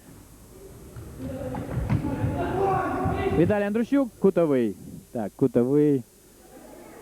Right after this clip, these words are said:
Будуть пробивати футболісти команди П'ятачок. Віталій Андрущук, Анатолій Відлацький, вище воріт удар.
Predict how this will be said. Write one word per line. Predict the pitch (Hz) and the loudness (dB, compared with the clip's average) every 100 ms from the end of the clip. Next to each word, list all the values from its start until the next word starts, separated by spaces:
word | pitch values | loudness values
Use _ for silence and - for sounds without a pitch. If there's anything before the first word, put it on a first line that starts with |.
| - - - - - 247 - - 262 311 - | -18 -16 -16 -16 -14 -14 -12 -6 -6 -2 2
Будуть | 135 135 123 | 6 6 4
пробивати | 135 139 139 131 | 2 4 4 2
футболісти | 127 139 147 147 127 139 | 0 2 4 4 2 2
команди | 147 147 139 143 | 2 0 2 2
П'ятачок. | 139 151 151 151 170 135 | 4 2 2 2 2 4
Віталій | 151 170 165 | 2 2 2
Андрущук, | 165 170 170 185 147 | 2 2 6 4 4
Анатолій | 170 190 185 | 4 4 4
Відлацький, | 175 180 214 185 180 | 4 2 2 0 2
вище | 175 180 143 160 | 4 4 2 0
воріт | 156 147 135 | 2 4 4
удар. | 131 131 123 | 4 4 2